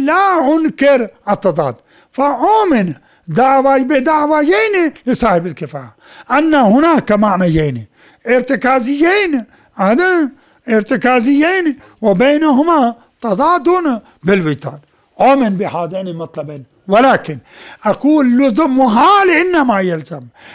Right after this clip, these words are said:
إذا اجتمع المعنيان في واحد باعتبار واحد، ومن، وها، والقول بالوضع المشتق للعام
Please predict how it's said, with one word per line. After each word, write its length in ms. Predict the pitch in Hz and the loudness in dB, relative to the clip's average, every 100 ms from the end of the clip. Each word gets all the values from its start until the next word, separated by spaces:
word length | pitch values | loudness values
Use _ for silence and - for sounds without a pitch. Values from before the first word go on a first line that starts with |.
| - | -4
إذا 420 | 262 285 294 285 | 0 2 2 2
اجتمع 760 | 262 262 294 - - 392 381 277 | 2 0 -2 -4 -2 0 2 2
المعنيان 920 | 269 247 233 202 180 165 185 175 139 113 _ - - - | 2 0 0 0 0 2 0 0 -4 -8 _ -20 -20 -12
في 340 | - 277 285 262 | -2 2 2 2
واحد 920 | 247 262 226 208 269 320 392 349 254 _ - | 2 2 0 -2 0 2 0 -2 -6 _ -2
باعتبار 880 | 254 - 247 240 240 311 403 403 277 | 2 4 2 2 2 4 2 2 -2
واحد، 380 | 202 143 120 120 _ _ _ - - | -8 -10 -14 -20 _ _ _ -20 -2
ومن، 440 | 196 220 233 226 | 0 2 2 2
وها، 480 | 247 220 190 226 247 | 0 0 0 2 2
والقول 800 | 226 240 233 233 254 247 214 131 - - - | 2 2 0 0 2 4 2 -2 -6 -20 -10
بالوضع 640 | 170 240 226 254 233 220 247 | -2 0 2 2 0 -2 -2
المشتق 600 | 233 233 - 262 - 226 | 0 -2 -2 -4 -2 -2
للعام 800 | 233 226 208 247 349 392 285 | -2 -2 0 0 0 -2 -4